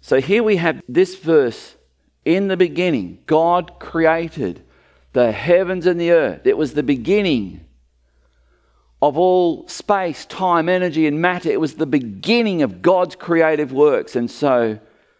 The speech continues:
John wanted, it appears, to have this opening verse of his gospel, which means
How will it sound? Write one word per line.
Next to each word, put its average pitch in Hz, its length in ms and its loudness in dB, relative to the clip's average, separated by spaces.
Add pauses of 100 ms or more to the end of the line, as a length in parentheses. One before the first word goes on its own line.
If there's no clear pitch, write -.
(640)
John 151 440 2
wanted, 151 640 0
it 120 140 2
appears, 113 680 -2 (320)
to 127 100 -2
have 123 260 -2
this 180 300 0
opening 165 460 0
verse 156 280 0
of 123 180 -2
his 185 420 -2
gospel, 135 1080 -2
which 120 280 -2
means 135 640 -2